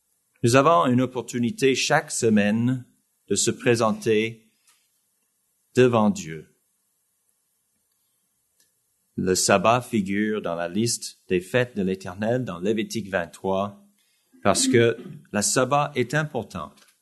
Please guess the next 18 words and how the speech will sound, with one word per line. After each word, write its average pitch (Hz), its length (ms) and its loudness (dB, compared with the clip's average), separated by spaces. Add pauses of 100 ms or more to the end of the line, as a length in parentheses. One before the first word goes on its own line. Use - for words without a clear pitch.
(1120)
C'est 101 380 2
un, 107 440 0 (220)
un 107 120 0
jour 120 560 -2
qui 113 160 -6
est 107 40 2
sanctifié 147 1120 -2
par 95 220 -2
Dieu. 110 440 -4 (1200)
Et 120 140 4
donc, 135 260 4
nous 156 340 6
nous 135 300 2
approchons 156 720 0
de 110 140 0
Dieu 101 360 -4
chaque 147 380 0
sabbat. 90 580 -4